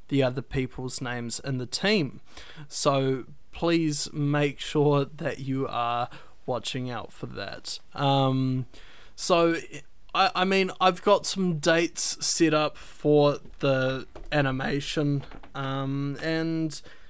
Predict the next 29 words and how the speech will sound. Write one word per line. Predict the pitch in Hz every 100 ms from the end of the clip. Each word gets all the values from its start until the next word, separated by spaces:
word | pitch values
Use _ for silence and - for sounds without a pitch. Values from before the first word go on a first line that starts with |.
| - -
you | 170
know, | 170 165 -
I'm | 170
gonna | 175 185 175
let | 170
you | 151 160
guys | 160 156 143 -
in | 156 151
on | 156 151 151
a |
couple | 156 147 156
of | 147
them. | 147 -
I | 143 156
haven't | 160 156 156
even | 143 147
talked | 151 151 143
to | 139
the |
team | 131 - 170 185
about | 180 170 165 147
them | 160 156
yet | 156 151 -
because | 147 - 131
we | 160 147
have | 139 135
a | 139
meeting | 131 123 131 131
scheduled | - - 131 127 135 131 131